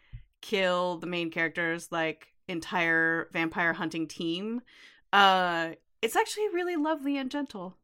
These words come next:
Speaker 2: So there is some violence, obviously.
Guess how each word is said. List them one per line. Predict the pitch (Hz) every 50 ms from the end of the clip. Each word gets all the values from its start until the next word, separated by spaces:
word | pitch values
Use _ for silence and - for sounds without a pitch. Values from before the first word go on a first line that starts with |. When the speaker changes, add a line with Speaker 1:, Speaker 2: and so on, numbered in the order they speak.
| - -
Speaker 2:
So | - - - 247 233 226 220 214 214 214 220 285 - _ _
there | - 190 214 214
is | - 220 220 226 -
some | 302 285 277
violence, | 233 196 180 180 175 180 202 - 220
obviously. | 180 175 170 180 175 170 - - 180 170 170 175 202